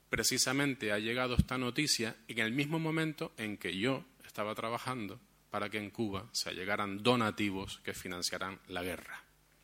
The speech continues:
Dice, precisamente ha llegado tamaña novedad al mismo tiempo que estaban penetrados estos habitantes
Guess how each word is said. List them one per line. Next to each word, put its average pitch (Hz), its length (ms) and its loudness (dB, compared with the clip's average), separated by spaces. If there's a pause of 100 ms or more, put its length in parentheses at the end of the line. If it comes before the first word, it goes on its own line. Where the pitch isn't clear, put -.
(260)
Dice, 107 360 -4 (320)
precisamente 107 600 0
ha 117 40 2
llegado 117 340 0
tamaña 110 340 -2
novedad 117 400 -2
al 110 80 -2
mismo 120 320 -4
tiempo 107 380 -4
que 98 60 -8
estaban 131 320 -4
penetrados 107 680 -2
estos 123 340 -6
habitantes 110 760 -4